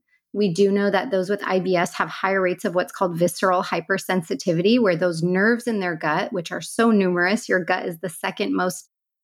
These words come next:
aggregate bundle of nerves in the body outside of the brainstem. So those nerves become very sensitive. They have just higher sensation of pain.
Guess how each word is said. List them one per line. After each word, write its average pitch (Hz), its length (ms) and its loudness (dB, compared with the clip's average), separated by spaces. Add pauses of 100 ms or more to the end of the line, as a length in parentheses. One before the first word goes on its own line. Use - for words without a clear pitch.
(220)
aggregate 202 500 0
bundle 185 320 2
of 180 140 2
nerves 180 320 0
in 196 100 0
the 180 80 2
body 170 340 0
outside 170 320 -2
of 185 80 -2
the 190 80 2
brainstem. 175 760 2
So 175 260 0 (220)
those 208 160 4
nerves 196 340 2
become 208 320 0
very 185 200 2
sensitive. 180 580 -4
They 175 80 2
have 190 260 -2
just 180 220 -4
higher 190 340 -2
sensation 180 680 -4
of 180 160 -2
pain. 185 520 4